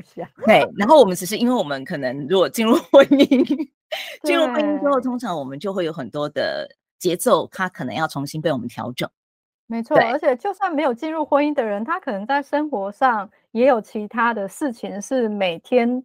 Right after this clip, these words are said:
Speaker 1: 必须要做的。
Speaker 2: 对，
Speaker 1: 就是每一个人长大之后，
Speaker 2: 对，对。
Speaker 1: 进婚姻或不进婚姻，其实都会被很多事情占据。
Speaker 2: 是，所以蛮鼓励大家，其实说如果我们内在其实是有这一些的渴望，你自己有，有一个梦想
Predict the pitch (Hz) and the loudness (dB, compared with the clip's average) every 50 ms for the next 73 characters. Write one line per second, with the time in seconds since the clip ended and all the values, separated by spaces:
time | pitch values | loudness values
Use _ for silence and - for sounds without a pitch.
0 | _ - - 240 226 - 240 226 214 196 196 190 - 247 196 175 170 _ - 180 | _ -2 -2 -2 -2 0 2 4 4 4 4 2 -2 -2 -2 -2 -4 _ -10 -10
1 | 185 - - _ _ _ _ _ _ _ _ _ - 185 262 254 269 277 269 240 | -10 -10 -14 _ _ _ _ _ _ _ _ _ 0 4 4 4 6 4 4 6
2 | 220 220 226 294 320 349 285 262 233 240 - 208 180 190 - 247 247 240 240 247 | 6 6 6 6 6 8 8 8 6 6 2 0 -2 2 2 2 2 2 0 -4
3 | 240 240 240 269 233 208 - - - 302 247 233 240 269 247 254 247 233 233 254 | -8 -4 -2 -2 -2 -2 -6 -6 -4 -4 -4 0 0 0 0 0 -2 -2 -2 -4
4 | 233 214 185 185 233 220 202 202 208 196 202 214 - 226 - - 226 - - 247 | -4 -4 -8 -8 -8 -10 -8 -6 -8 -8 -8 -6 -6 -8 -6 -6 -10 -4 -2 0
5 | 240 247 254 254 - 190 185 214 190 185 - _ _ - 269 233 208 202 185 180 | 4 4 4 4 4 4 4 4 0 -6 -8 _ _ 2 2 2 2 0 -6 -6
6 | - 190 202 - 254 208 - 185 - 180 - - 190 - _ - _ - 208 208 | -6 -8 -6 -6 -6 -8 -8 -12 -18 -10 -4 -4 -4 -4 _ -18 _ -18 -18 -18
7 | 214 214 _ _ _ _ _ _ _ - - - - 196 175 160 143 - _ _ | -18 -20 _ _ _ _ _ _ _ -8 -6 -2 0 2 2 0 -2 -6 _ _
8 | - - 226 247 220 208 185 190 208 - 160 131 151 160 156 - 151 147 135 - | 0 2 4 6 6 6 4 4 2 0 0 0 0 -4 -4 -6 -8 -10 -10 -6
9 | - 143 131 131 139 147 - 180 165 - 185 - - 175 175 170 170 160 156 170 | -4 -4 -4 -4 -6 -4 -4 -4 -4 -4 -6 -6 -4 -2 -2 -2 -2 -2 -2 0
10 | 156 170 156 135 131 120 123 139 156 170 170 151 127 - 156 139 131 - - - | 2 2 2 2 0 -2 -4 -2 -2 -2 -2 -4 0 0 2 2 2 0 -4 -6
11 | 127 - 143 135 - - 156 135 117 110 104 - - - - 160 156 156 - 156 | -6 -6 -6 -6 -4 -4 -2 -2 -2 -4 -4 -6 -6 -2 0 0 0 0 -2 -2
12 | 143 143 - - - - - - - 139 139 - - _ - - 151 147 - 214 | -2 -2 -2 -6 -6 -6 -6 0 4 4 4 4 4 _ -8 -6 -6 -2 0 0
13 | 180 147 131 113 _ _ _ _ _ - 156 139 165 160 180 202 240 226 180 165 | 0 0 -2 -4 _ _ _ _ _ -2 0 2 4 4 4 4 4 4 2 0
14 | - 123 92 - | -2 -4 -4 -4